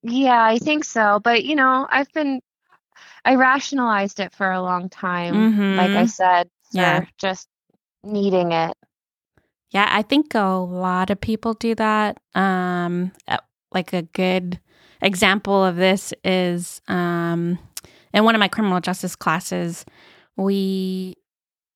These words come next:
Speaker 2: were asked a survey. Well, we were given a survey. And on it, one of the questions was, you know, "Have you ever broken the law?" And a lot of people had said no. Um, but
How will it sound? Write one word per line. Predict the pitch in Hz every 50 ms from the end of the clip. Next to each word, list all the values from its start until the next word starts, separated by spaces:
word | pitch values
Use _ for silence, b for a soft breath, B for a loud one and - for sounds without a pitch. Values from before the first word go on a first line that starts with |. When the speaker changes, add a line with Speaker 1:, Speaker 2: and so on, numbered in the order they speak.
| _ _ _ _ _ _ -
Speaker 2:
were | 196 196 - -
asked | - 160 165 160 175 - - - - - - - - - - _ _ _ _ _ _ - - -
a | - 160 151 - - - -
survey. | - - - 208 185 170 160 151 254 - 185 -
Well, | 220 208 202 196 196
we | 208
were | 208 196
given | 180 214 180 175 139
a | 156
survey. | 165 - - 90 - - - - 190 - B B B B B B B B B B B
And | 202 208 202 196 202
on | - 202 214 220 226
it, | 220 202 - - - - - - - _ _ _ _ _ _ _ _ _
one | - 202 202
of | 196 185
the | 190
questions | - - 202 196 - 196 196 190 180
was, | 180 180 180 180 185 175 175 190
you | 180 175
know, | 170 170
"Have | 175 175 175 170
you | 175 -
ever | - 185 180 175 165
broken | 170 185 175 165 - 175 165
the | 165 165 160
law?" | 165 170 170 165 160 160 160 160 165 185 -
And | - 190
a | 190 185
lot | 185 175
of | 175
people | - - 196 - 180 170
had | 170 170 -
said | - - - 180 160 165
no. | 175 170 170 165 165 180 165 165 165 175 - B B B B B B B B B B -
Um, | - 175 175 170 165 165 165 165 165 165 170 175 - _ -
but | 185 170 - -